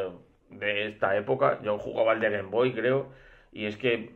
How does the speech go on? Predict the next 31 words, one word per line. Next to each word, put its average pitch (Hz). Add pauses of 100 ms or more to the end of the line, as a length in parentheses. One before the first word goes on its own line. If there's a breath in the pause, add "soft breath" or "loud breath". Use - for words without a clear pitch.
me 104
ha 104
recordado 101
totalmente 95
a 87
ese, 80
a 90
ese -
juego. 76 (540 soft breath)
Moto, 147
patadas, 131
eh, 95 (440 loud breath)
pues 98 (160)
pegas 104
con 101
una 95
cadena 156
a -
los 87
contrincantes 123
que -
se -
caigan 151
y -
que -
ganes 90
la 85
carrera 139
y -
cosas -
así. -